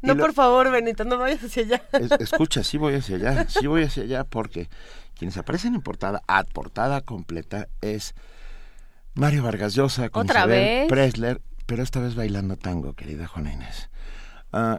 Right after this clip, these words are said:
Speaker 1: querida Luisa.
Speaker 2: ¡Qué
Speaker 1: Yo
Speaker 2: romántico!
Speaker 3: No.
Speaker 1: Qué román-,
Speaker 2: Ay, qué
Speaker 1: perdón,
Speaker 2: romántico.
Speaker 3: Qué
Speaker 1: perdón.
Speaker 3: ridículo.
Speaker 1: Eh, gracias, gracias. No, no. Creo, creo que, que,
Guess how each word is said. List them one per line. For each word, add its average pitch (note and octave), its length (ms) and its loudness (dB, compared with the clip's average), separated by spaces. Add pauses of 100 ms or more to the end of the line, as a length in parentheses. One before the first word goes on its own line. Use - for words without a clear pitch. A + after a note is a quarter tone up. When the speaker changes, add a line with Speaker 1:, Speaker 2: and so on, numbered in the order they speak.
Speaker 1:
querida C#2+ 380 -4
Luisa. - 400 0
Speaker 2:
¡Qué D4 160 6
Speaker 1:
Yo D4 140 4
Speaker 2:
romántico! C#4 720 4
Speaker 3:
No. G3+ 360 2 (100)
Speaker 1:
Qué D#3+ 120 0
román-, E3 300 4
Speaker 2:
Ay, D4+ 100 0
qué - 120 -2
Speaker 1:
perdón, D#3+ 280 6
Speaker 2:
romántico. A#3 280 0
Speaker 3:
Qué C#4 100 -2
Speaker 1:
perdón. D#4+ 200 2
Speaker 3:
ridículo. D#3 480 -2
Speaker 1:
Eh, C#4 200 0
gracias, F4 520 4 (140)
gracias. C#4 520 4
No, C4 200 4
no. D3 240 -2 (640)
Creo, F3+ 260 4
creo F#3+ 260 4
que, F3+ 260 2 (320)
que, A2 500 0